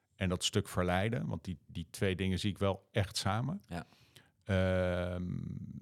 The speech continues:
Speaker 1: dat dat echt onderscheidend is in, in de markt,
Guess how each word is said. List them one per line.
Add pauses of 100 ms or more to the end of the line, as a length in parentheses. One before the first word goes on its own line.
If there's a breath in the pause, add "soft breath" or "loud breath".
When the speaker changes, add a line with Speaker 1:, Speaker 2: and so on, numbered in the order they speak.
(640)
Speaker 1:
dat
dat
echt
onderscheidend
is
in,
in
de
markt,